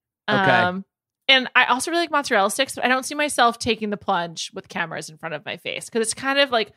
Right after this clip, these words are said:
Speaker 2: messy and dirty. But, um,
Speaker 1: You
Speaker 2: and,
Speaker 1: couldn't
Speaker 2: and
Speaker 1: do nachos.
Speaker 2: ca-, I, I think na-,
Speaker 1: Nachos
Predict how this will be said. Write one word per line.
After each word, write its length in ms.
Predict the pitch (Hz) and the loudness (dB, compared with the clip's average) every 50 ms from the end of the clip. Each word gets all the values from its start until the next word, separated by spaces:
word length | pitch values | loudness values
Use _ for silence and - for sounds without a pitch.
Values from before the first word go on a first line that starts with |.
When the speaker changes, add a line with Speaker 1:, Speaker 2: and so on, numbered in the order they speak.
| _ _ _ - - | _ _ _ -12 -6
Speaker 2:
messy 600 | - 220 226 220 220 - - - 254 240 233 226 | 0 4 4 4 4 2 -2 -4 -4 -2 0 0
and 140 | 196 190 175 | -2 -2 -2
dirty. 680 | - 208 196 196 202 202 220 226 226 226 233 233 226 - _ _ _ _ _ _ | -2 0 0 0 0 0 -2 -4 -2 -2 -4 -4 -6 -12 _ _ _ _ _ _
But, 180 | - 214 214 196 | 4 4 6 6
um, 500 | 196 190 190 185 175 175 175 180 180 180 - _ _ _ _ | 6 4 4 4 2 0 0 -4 -6 -8 -10 _ _ _ _
Speaker 1:
You 140 | - 143 262 | 2 4 4
Speaker 2:
and, 80 | 254 - | 6 6
Speaker 1:
couldn't 160 | 214 220 - 202 | 4 4 4 2
Speaker 2:
and 60 | 175 | 2
Speaker 1:
do 140 | 190 190 175 | 2 4 4
nachos. 800 | 165 151 139 131 123 - 123 101 90 82 - - - - - - | 4 4 4 4 2 0 -2 -4 -4 -6 -8 -14 -16 -16 -10 -6
Speaker 2:
ca-, 100 | - - - | -6 -2 -2
I, 80 | 123 | -2
I 40 | - | 0
think 120 | - - - | 2 4 6
na-, 160 | 151 165 180 - 320 254 240 | 6 6 6 6 6 6 6
Speaker 1:
Nachos 260 | 190 175 143 - - | 6 4 2 -4 -10